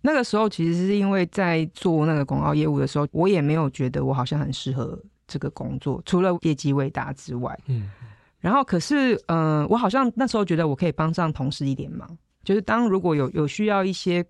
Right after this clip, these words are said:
Speaker 1: 比较处理文字的事情的时候，因为不是所有的业务的同仁有办法回应，有的时候业主这方面的需求，所以我觉得可能是在这种过程里面让，让我发现好像在这，在这边，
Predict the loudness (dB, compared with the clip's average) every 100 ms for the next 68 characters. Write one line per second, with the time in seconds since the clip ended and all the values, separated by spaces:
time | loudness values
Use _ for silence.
0 | _ -4 0 0 0 0 0 0 -2 -2
1 | -4 -4 -6 -4 -8 -14 _ _ _ _
2 | -4 -2 0 0 2 0 -2 0 2 2
3 | 0 -2 -2 -2 -2 0 0 0 0 0
4 | 0 -2 -2 -2 -2 -2 -2 -4 -4 -6
5 | -8 -12 _ _ -4 -2 0 2 2 0
6 | -2 -2 0 0 0 -2 -6 -4 -2 0
7 | -2 -4 -8 -8 -8 -12 -12 -18 _ _
8 | _ _ _ _ -2 0 2 2 2 2
9 | 0 2 -2 0 -2 0 -2 -2 -2 -2
10 | -2 -2 0 -2 0 -2 0 0 0 0
11 | -2 0 -2 0 -2 -2 0 0 0 0
12 | 0 -2 0 0 0 0 -2 -2 0 0
13 | 0